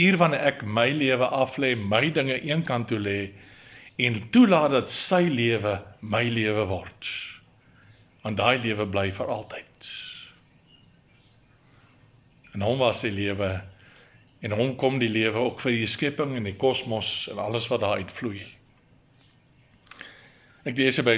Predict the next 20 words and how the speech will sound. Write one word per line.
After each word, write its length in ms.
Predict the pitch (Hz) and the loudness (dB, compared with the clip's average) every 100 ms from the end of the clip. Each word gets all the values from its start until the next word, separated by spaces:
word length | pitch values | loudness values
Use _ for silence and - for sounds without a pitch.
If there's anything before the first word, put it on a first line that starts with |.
| 110 | 4
John 160 | 113 | 2
MacArthur, 540 | 117 - 135 117 127 117 | 2 4 6 4 2 0
hy 80 | 98 | 0
skrywe 500 | - 123 113 107 107 92 - - - - - _ _ _ - | -2 0 0 0 -2 -4 -12 -20 -20 -20 -20 _ _ _ -4
oor 120 | 120 | -2
die 60 | 110 | 0
skepingskrag 680 | - 135 147 117 - 117 104 - | 2 2 2 -2 0 0 0 -4
van 140 | 101 | -6
Christus. 540 | 104 123 - - 113 - - - - - _ _ _ _ _ _ - - | -2 -2 -2 -4 -6 -6 -6 -8 -12 -20 _ _ _ _ _ _ -20 -6
Hy 120 | 110 | -4
sê, 160 | 127 143 | -2 0
"Because 480 | 135 135 143 143 143 | 0 4 6 6 2
it's 400 | 139 95 - - - - - | -4 -4 -8 -10 -16 -20 -4
the 100 | 123 | -2
most 420 | 104 113 165 170 | 2 4 4 4
important 800 | 165 113 - - 139 135 127 120 - | -2 -6 -4 2 4 4 -2 -8 -6
truth 340 | - 139 127 - | 0 2 2 -2
in 60 | |
the 80 | 117 | -2
Bible, 520 | 107 95 95 95 92 | 2 2 2 -2 -4